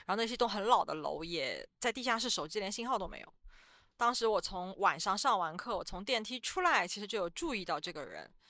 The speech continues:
他是从一个死角走出来的。那么正常晚上这个时间下课应该就是，呃，都是放学回家的人嘛。可是这个人，呃，没有拿书，没有拿包，什么东西都没有，就两手插在口袋里面，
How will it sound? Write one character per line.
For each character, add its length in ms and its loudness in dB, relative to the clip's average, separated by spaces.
他 160 0
是 60 -2
从 220 0
一 40 -2
个 60 2
死 360 -6
角 340 2
走 160 -6
出 140 -8
来 180 -4
的。 160 -10
那 60 -2
么 100 2
正 160 0
常 220 2
晚 160 2
上 100 -2
这 60 -6
个 80 -4
时 140 -2
间 180 -2
下 180 0
课 200 -4
应 120 -6
该 160 2
就 160 -6
是， 480 -2
呃， 160 0
都 140 -4
是 80 -6
放 160 4
学 140 -4
回 160 -6
家 160 2
的 80 2
人 120 -2
嘛。 160 -2
可 140 -8
是 100 0
这 140 6
个 100 8
人， 480 4
呃， 160 -16
没 160 2
有 120 6
拿 260 4
书， 400 2
没 140 -2
有 140 2
拿 200 0
包， 300 6
什 160 -2
么 80 -2
东 160 -2
西 80 -4
都 100 -2
没 160 -4
有， 180 -2
就 120 -2
两 200 0
手 180 -2
插 200 2
在 120 0
口 180 -12
袋 160 4
里 100 -4
面， 160 -16